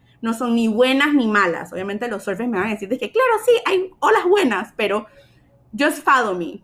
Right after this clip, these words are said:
entertain me con mi idea. Son olas del mar que van y vienen. Hay grandes, hay pequeñas, hay medianas. Nosotras, nuestro trabajo como mamás, como maestras, como estudi-, como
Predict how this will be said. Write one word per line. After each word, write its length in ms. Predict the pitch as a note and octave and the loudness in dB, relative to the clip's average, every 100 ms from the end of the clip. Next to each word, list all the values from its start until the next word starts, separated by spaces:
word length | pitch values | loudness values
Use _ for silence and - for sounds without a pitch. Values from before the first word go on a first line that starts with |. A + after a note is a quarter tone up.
| _ | _
entertain 520 | C4 D4+ C#4 D4+ B3 | -2 0 0 0 0
me 160 | G3+ F#3+ | -2 -4
con 200 | G#3 G#3 | -6 -4
mi 80 | G#3 | -2
idea. 420 | G#3 F#3 F3 - _ _ _ _ _ _ _ _ - | -2 -2 -6 -14 _ _ _ _ _ _ _ _ -2
Son 300 | B3 C4 C4 - | 0 0 -2 0
olas 420 | B3+ C4 B3 C#4+ | 2 4 2 0
del 140 | G#3 | -2
mar 240 | G#3 G3 A3+ | -2 -2 -2
que 140 | G#3+ | -2
van 240 | G#3+ A3 | 0 0
y 80 | A3+ | 0
vienen. 480 | A3 G3 E3 - - | -2 -4 -4 -6 -8
Hay 140 | G3+ G3+ | -6 -2
grandes, 500 | G#3+ G#3+ A#3 C4 G#4 - - _ | 0 0 2 0 -2 -8 -18 _
hay 160 | A3 G#3 | -10 -8
pequeñas, 640 | F#3+ G3 A3+ A#3 A#3+ D4+ D4 - | -8 -6 -4 -4 -4 -6 -6 -8
hay 160 | G#3 | -6
medianas. 760 | G3+ F#3+ F#3+ F3+ D#3+ - - - _ _ - | -4 -4 -4 -6 -6 -10 -18 -20 _ _ -4
Nosotras, 800 | A3 A3+ A3 - E4+ B3+ G#3 A#3 | -2 -2 -2 0 0 0 -2 -2
nuestro 320 | G#3+ - G#3 | -6 -8 -8
trabajo 760 | - F#3 A3+ D#4+ E4 - F3 | -2 0 2 2 -2 -6 -8
como 220 | F3+ F#3+ F3+ | -6 -8 -4
mamás, 440 | F3 G3 - A3+ | -4 0 0 0
como 200 | G3+ F3+ | -6 -8
maestras, 560 | E3+ F3+ A3+ A#3 F3+ - | -6 -6 -6 -8 -14 -14
como 200 | F3 E3 | -12 -12
estudi-, 440 | E3 F#3+ F#3+ F#3 | -12 -12 -12 -10
como 560 | G#3+ G3 F#3 F3 F3 | -10 -6 -4 -4 -6